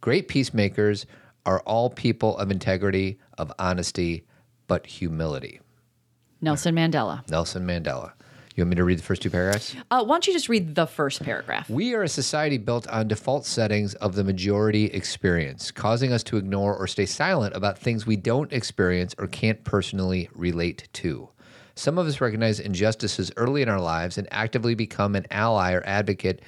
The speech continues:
Speaker 1: for equality. But many of us use our privilege to go about our lives without considering disparity." Is that the end of the paragraph, or do I?
Speaker 2: You can stop there.
Speaker 1: Okay.
Speaker 2: So, um, I actually took this Zen parenting moment that came out last Friday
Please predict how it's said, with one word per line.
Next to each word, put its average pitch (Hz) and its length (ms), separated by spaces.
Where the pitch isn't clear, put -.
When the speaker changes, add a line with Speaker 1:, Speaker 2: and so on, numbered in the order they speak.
Speaker 1:
for - 180
equality. 101 640
But 98 140
many 123 400
of 123 100
us 110 280
use 98 280
our 95 220
privilege 95 760
to - 100
go 98 180
about 98 340
our 101 160
lives 90 320
without 92 340
considering 87 680
disparity." 76 800
Is - 80
that 90 140
the 107 80
end 104 100
of 107 60
the 101 60
paragraph, 113 460
or 98 60
do 87 140
I? 85 140
Speaker 2:
You 359 100
can 494 140
stop 151 260
there. 139 260
Speaker 1:
Okay. - 280
Speaker 2:
So, 240 500
um, 208 480
I 240 180
actually 233 300
took 190 340
this 170 560
Zen 170 240
parenting 175 360
moment 165 460
that 160 120
came 160 200
out 151 140
last 143 240
Friday 151 480